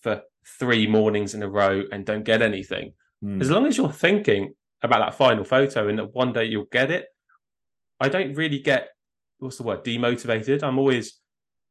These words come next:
Speaker 1: motivated to, to get it. The, the only
Speaker 2: Yeah.
Speaker 1: time I feel set back or something is,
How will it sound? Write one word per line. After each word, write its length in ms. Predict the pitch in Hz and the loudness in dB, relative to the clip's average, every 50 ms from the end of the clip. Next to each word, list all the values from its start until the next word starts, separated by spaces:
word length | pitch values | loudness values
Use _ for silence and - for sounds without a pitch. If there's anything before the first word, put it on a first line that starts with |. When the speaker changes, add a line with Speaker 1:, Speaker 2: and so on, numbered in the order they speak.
| _ - | _ 0
Speaker 1:
motivated 680 | 131 131 127 127 127 120 113 113 107 107 - 110 104 - | 0 2 2 0 -2 -2 -2 0 0 0 -2 -6 -10 -10
to, 140 | - - - | -14 -16 -12
to 140 | - 120 | -12 -6
get 220 | 107 - 143 151 123 | -2 0 2 2 4
it. 200 | 104 104 - 113 | 2 2 2 0
The, 200 | 120 131 123 - - - - - _ _ _ | 0 0 0 -2 -8 -20 -20 -20 _ _ _
the 100 | - 131 | 6 6
only 120 | 147 170 165 | 6 6 4
Speaker 2:
Yeah. 60 | - | 4
Speaker 1:
time 220 | 170 151 139 135 131 | 4 4 4 4 4
I 60 | 127 | 2
feel 320 | - - 147 135 131 120 | 2 2 2 2 2 2
set 280 | 123 - - 117 - - | -2 -4 -6 -8 -4 0
back 260 | 127 117 120 120 - | 0 0 0 -2 -4
or 60 | 127 | -8
something 400 | - - 120 107 107 - 107 104 104 | -6 -6 -6 -6 -4 -2 -2 0 2
is, 260 | 104 98 98 - | 0 0 -2 -4